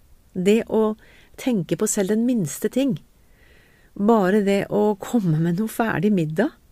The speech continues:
eller å tilby deg å gå og handle, fordi det er grusomt å gå på butikken. Eller kanskje, du, hvis, hvis du går ut en tur, kan ikke jeg komme inn og så bare vaske over huset?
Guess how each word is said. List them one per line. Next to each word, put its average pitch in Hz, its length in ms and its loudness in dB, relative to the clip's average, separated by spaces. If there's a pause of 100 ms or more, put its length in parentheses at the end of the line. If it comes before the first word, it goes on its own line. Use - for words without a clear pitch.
(360)
eller 202 180 2
å 233 60 -8
tilby 175 380 -2
deg 214 100 2
å 185 80 -6
gå 208 80 0
og - 140 -12
handle, 202 400 -2 (400)
fordi 208 180 2
det 202 80 0
er - 160 -14
grusomt 247 540 -2
å 190 60 -4
gå 170 140 0
på 190 120 -4
butikken. 196 420 -6 (1040)
Eller 226 280 4
kanskje, 220 480 0
du, 208 280 0 (720)
hvis, 190 300 -6 (260)
hvis 220 240 -2
du 208 120 0
går 190 200 4
ut 156 160 -6
en 160 80 -4
tur, 190 160 -2
kan 202 140 -4
ikke 226 100 2
jeg 190 240 0
komme 180 260 -2
inn - 100 -4
og 160 60 -6
så 185 120 -4
bare 170 180 -2
vaske - 300 -8
over 160 180 -2
huset? 160 400 -6